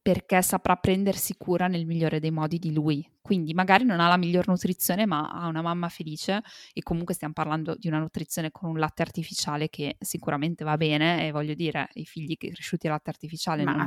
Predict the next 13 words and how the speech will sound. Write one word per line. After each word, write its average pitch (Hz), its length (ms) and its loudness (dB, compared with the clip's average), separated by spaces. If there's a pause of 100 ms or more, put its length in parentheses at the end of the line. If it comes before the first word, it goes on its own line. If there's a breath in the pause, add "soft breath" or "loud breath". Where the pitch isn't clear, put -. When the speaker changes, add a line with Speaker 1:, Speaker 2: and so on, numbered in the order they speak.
(260)
Speaker 1:
non 156 140 2
è 151 60 4
mai 160 200 4
Speaker 2:
assolutamente, - 0 -
Speaker 1:
morto 160 320 2
Speaker 2:
quello - 0 -
Speaker 1:
nessuno. 202 720 4 (120)
Speaker 2:
è - 100 -4
indubbio. 170 840 0
Mh-mh. 185 400 -2 (640)
Speaker 1:
Però 185 240 6
hai 170 300 4
anche 165 540 0